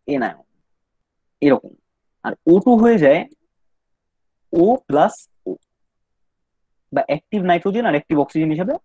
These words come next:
ভেঙে যায়। ভাঙার পরে এই দুইটা কি গঠন করে? টু এন ও গঠন করে। এই টু এন ওটা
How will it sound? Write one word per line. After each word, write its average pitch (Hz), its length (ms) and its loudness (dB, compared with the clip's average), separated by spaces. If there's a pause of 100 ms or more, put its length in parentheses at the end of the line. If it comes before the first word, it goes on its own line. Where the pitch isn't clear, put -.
(260)
ভেঙে 113 260 -6
যায়। - 180 -14 (680)
ভাঙার 202 360 0
পরে 151 220 2
এই 156 200 0
দুইটা 185 220 0
কি 190 160 -6
গঠন 175 280 0
করে? 180 200 -2 (1400)
টু 254 220 0
এন 156 180 2
ও 170 140 0
গঠন 123 300 -4
করে। - 200 -12 (1040)
এই 254 200 2
টু 226 260 0
এন 233 120 0
ওটা 120 300 -4